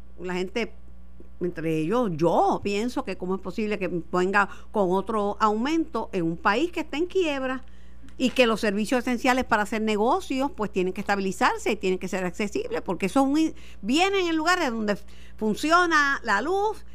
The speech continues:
el agua es accesible y a un costo, eh, adecuado,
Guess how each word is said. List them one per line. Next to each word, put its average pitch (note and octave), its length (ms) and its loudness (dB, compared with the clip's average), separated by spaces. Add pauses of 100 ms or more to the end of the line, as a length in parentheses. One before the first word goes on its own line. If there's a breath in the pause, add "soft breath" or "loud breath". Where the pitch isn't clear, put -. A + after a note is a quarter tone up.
(140)
el G3 160 0
agua D#4+ 420 6
es D4 60 2
accesible D4 640 -2
y A3 80 0
a G#3+ 80 0
un A3+ 80 -4
costo, B3+ 580 -2
eh, F#3+ 560 0
adecuado, F4 760 4